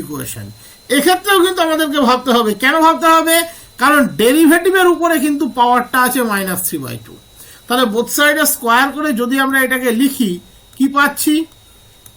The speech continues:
d two y d x two minus two x তার স্কয়ার, থ্রি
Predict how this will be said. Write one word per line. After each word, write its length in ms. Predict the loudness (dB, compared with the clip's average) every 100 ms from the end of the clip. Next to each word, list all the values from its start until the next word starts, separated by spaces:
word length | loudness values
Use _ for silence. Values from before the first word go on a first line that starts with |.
| -12 -2
d 20 | -2 0
two 180 | 0 2 4 4 4
y 40 | 2 -2
d 20 | -2 -2 -2
x 20 | -4 -2
two 180 | 0 0 0 0
minus 480 | 0 0 2 0 0 -2 -4
two 140 | -2 0 -2 -2
x 20 | -6 -6 -8 _ -8
তার 280 | 0 4 2 0 -14 -8 -6
স্কয়ার, 460 | -2 0 0 -2 -6 -16 -20 -20 -20 -20 -20 -20 -20 -20 -20 -20 -20 -20 _ -20 -20 -20 -12
থ্রি 180 | 0 4